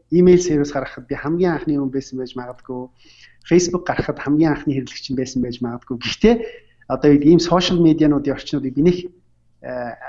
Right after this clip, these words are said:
одоо органик байдлаар, тийм үү? Одоо ингээл ашиглаад ирж исэн. Тэрнээс би амар их ашиглая гэж хичээгээгүй. А Instagram бол ялангуяа надад маш их таалагдсан. Я-,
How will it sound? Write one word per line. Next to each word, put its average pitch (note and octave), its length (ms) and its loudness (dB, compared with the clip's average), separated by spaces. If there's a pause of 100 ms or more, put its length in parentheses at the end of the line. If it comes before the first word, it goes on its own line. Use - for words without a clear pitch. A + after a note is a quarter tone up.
(160)
одоо C#3 400 -4
органик G#3 480 4
байдлаар, E3+ 480 -2 (240)
тийм C#3+ 160 4
үү? A#2+ 100 -6 (220)
Одоо C3 160 -8
ингээл G3 240 -2 (320)
ашиглаад - 400 -4
ирж C3 240 -6
исэн. - 240 -8
Тэрнээс F3 400 0
би D3+ 80 2
амар D#3 320 2
их C3+ 160 -8 (320)
ашиглая - 480 -2
гэж B2+ 160 -8
хичээгээгүй. D3 480 0 (400)
А A#2+ 80 -6
Instagram A3 560 2
бол F#3+ 160 0
ялангуяа G#3 560 2
надад D3 240 -2
маш C3 160 -4
их - 80 -6
таалагдсан. - 400 -12
Я-, B2 160 -8